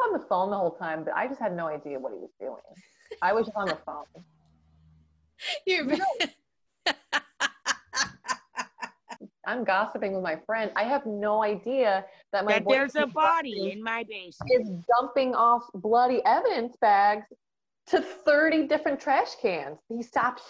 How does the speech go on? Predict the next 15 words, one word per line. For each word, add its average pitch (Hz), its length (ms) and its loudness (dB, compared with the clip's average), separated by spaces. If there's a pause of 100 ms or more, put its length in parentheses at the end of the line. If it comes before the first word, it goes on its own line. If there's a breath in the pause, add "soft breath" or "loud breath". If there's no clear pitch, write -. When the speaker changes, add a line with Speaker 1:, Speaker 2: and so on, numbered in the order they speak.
(120)
Speaker 1:
thirty 269 360 4
times, 254 480 -4
but 170 140 2
I 196 140 4
have 151 240 -2
no 156 240 2
idea 147 480 0 (100)
why. 147 180 2 (760)
That's 185 360 2
very 165 380 2
strange. 113 720 -14
I 165 220 -2
couldn't 147 420 -4
tell 151 240 -2
ya. - 80 -6